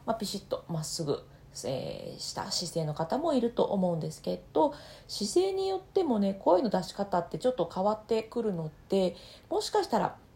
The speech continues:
ちょっと上を向くことで声が出やすくなるっていう方もいると思います。めっちゃ上向いたらね、もうこういうことになるんで、もうこういうことじゃないですよ。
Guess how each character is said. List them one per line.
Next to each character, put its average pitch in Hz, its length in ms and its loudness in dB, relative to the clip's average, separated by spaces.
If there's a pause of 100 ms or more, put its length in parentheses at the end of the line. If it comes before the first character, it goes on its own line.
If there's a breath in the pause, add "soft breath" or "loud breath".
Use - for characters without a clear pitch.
(140)
ち - 80 -4
ょ 466 60 8
っ 508 80 2 (220)
と 220 260 6
上 233 260 4
を 381 160 4
向 370 140 0
く 359 140 -6
こ 370 180 -2
と 262 280 2
で 302 220 4
声 262 320 6
が 202 120 4
出 185 100 0
や 190 120 2
す - 140 -8
く 190 80 -2
な 185 140 2
る 170 60 6
っ - 20 2
て 170 160 -4
い 175 40 4
う 170 40 0
方 208 260 2
も 403 320 4
い 208 100 -2
る 185 80 0
と 175 200 4
思 175 240 0
い - 20 0
ま 143 160 0
す。 - 120 -12 (420 soft breath)
め 190 220 2
っ 254 60 -6 (140)
ち - 180 -2
ゃ 370 60 6
上 392 140 4
向 381 120 0
い 370 60 -2
た 370 80 6
ら 269 100 8
ね、 180 240 0
も - 120 -10
う - 100 -18
こ 370 80 0
う 359 60 4
い 370 60 2
う - 20 -8
こ 359 140 2
と 302 120 4
に 247 100 2
な 220 100 2
る 202 100 0
ん 175 60 -2
で、 156 120 2
も 185 120 -2
う - 40 -4
こ 349 140 0
う - 20 4
い - 40 2
う - 20 0
こ 359 120 2
と 262 120 -2
じ 185 80 -2
ゃ 170 60 0
な 160 120 -2
い 147 60 -2
で 143 100 -8
す - 100 -12
よ。 - 200 0